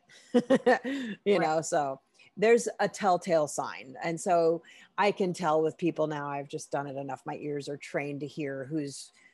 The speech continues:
Speaker 1: who's ready, you know, and just having a conversation of, like, is it,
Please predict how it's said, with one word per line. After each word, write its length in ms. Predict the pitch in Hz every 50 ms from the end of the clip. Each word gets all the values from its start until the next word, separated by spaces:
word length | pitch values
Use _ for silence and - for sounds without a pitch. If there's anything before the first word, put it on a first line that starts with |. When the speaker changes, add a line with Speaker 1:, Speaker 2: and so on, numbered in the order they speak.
| _ _
Speaker 1:
who's 400 | - 233 220 202 180 170 151 -
ready, 460 | - 175 170 156 147 139 143 147 - _ _ _ _ _
you 140 | - 165 170 160
know, 260 | 156 151 156 156 _ _ _ _ _ _ - -
and 440 | 196 202 190 190 190 190 190 190 - -
just 180 | 226 214 -
having 180 | 208 175 165 160
a 80 | 151
conversation 600 | - 151 143 143 147 143 - 147 147 131 - 143 139
of, 160 | 131 131 135
like, 260 | 135 127 131 _ _ -
is 160 | - 160 143 156
it, 140 | - -